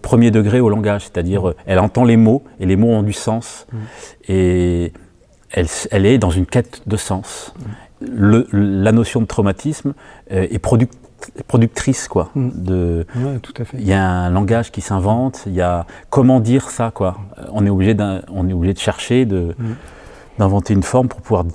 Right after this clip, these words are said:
Speaker 1: traduire le, ce qu'on n'arrive pas à, ce qui,
Speaker 2: Mm.
Speaker 1: l'indicible, en fait.
Speaker 2: Mais c'est un, cette invention de langage, d'ailleurs, elle devient sauvage, enfin.
Speaker 1: Oui,
Speaker 2: Et
Speaker 1: ouais.
Speaker 2: c'est, c'est, c'est très beau, ça. Je trouve, euh, qu'il y a vraiment un truc de force qu'elle, qu'elle amène, qui, qui re-,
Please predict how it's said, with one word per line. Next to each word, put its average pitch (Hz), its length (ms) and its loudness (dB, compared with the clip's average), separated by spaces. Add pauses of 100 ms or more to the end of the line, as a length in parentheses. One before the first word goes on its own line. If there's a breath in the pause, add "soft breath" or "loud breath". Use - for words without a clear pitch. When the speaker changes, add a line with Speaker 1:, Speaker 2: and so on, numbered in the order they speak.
(220)
Speaker 1:
traduire 117 540 -2
le, 92 760 -8
ce - 80 -16
qu'on - 180 -10
n'arrive 87 400 -2
pas 92 280 0 (320)
à, 92 40 -10 (300)
ce 127 80 -4
qui, 123 100 -2
Speaker 2:
Mm. - 20 -16 (120)
Speaker 1:
l'indicible, 104 640 0
en - 100 -10
fait. - 140 -6
Speaker 2:
Mais 113 60 -2
c'est - 160 -10
un, 107 60 -2
cette - 460 -10
invention 113 400 -2
de 113 80 2
langage, 117 300 0
d'ailleurs, 120 280 2
elle 104 80 -2
devient 104 240 -4
sauvage, 117 520 -2
enfin. 95 160 -10 (400 loud breath)
Speaker 1:
Oui, 107 180 4
Speaker 2:
Et 107 260 0
Speaker 1:
ouais. 92 120 0
Speaker 2:
c'est, 135 80 -2
c'est, - 240 -8
c'est - 160 -8
très - 180 -6
beau, 131 200 -2
ça. 101 160 -10 (760 loud breath)
Je - 100 -20
trouve, 107 280 -2
euh, 95 260 -4 (640 loud breath)
qu'il 98 300 -2
y 98 40 0
a 92 100 0
vraiment 107 380 0
un 98 40 -4 (440)
truc - 240 -16
de 117 300 2
force - 420 -2
qu'elle, 107 320 0
qu'elle 104 200 0
amène, 123 400 4
qui, 101 320 -2
qui - 160 -4
re-, 113 220 -10